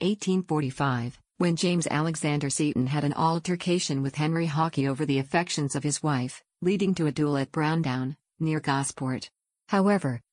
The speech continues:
the last fatal duel to occur in England was between two French political refugees, Frederick Cornet and Emmanuel Barthélemy, near Englefield Green in eighteen fifty-two.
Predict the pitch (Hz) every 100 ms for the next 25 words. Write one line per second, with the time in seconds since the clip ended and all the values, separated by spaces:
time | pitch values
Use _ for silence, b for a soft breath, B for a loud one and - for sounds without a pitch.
0 | - 170 170 190 - - 160 165 156 147
1 | 139 170 147 - 156 147 - 165 160 143
2 | 131 139 - 147 - 156 143 - 190 -
3 | 151 - - 151 160 165 151 135 147 147
4 | 156 151 139 135 - _ _ - 180 185
5 | 196 - 190 160 139 139 143 147 160 160
6 | 135 131 143 139 160 143 139 143 151 147
7 | 147 160 - 143 139 - - 156 143 139
8 | 139 175 - 180 180 180 180 160 147 -
9 | 160 131